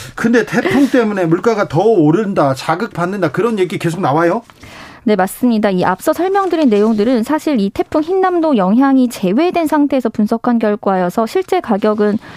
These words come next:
Speaker 2: 더 상승할 가능성이 있습니다. 이번 태풍으로 피해를 입은 농작물 면적이 삼천팔백여 헥타르 정도인데요.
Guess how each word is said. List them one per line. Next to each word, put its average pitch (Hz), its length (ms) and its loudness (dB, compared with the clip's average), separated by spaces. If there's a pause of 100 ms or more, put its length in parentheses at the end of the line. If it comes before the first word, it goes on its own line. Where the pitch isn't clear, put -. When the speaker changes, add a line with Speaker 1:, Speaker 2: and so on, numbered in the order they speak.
(160)
Speaker 2:
더 - 100 -4
상승할 330 540 -2
가능성이 233 640 0
있습니다. 175 580 0 (440)
이번 262 260 2
태풍으로 339 500 -2
피해를 349 440 0
입은 240 220 0
농작물 247 480 2
면적이 208 600 0
삼천팔백여 330 1000 -2
헥타르 320 440 -2
정도인데요. 214 720 0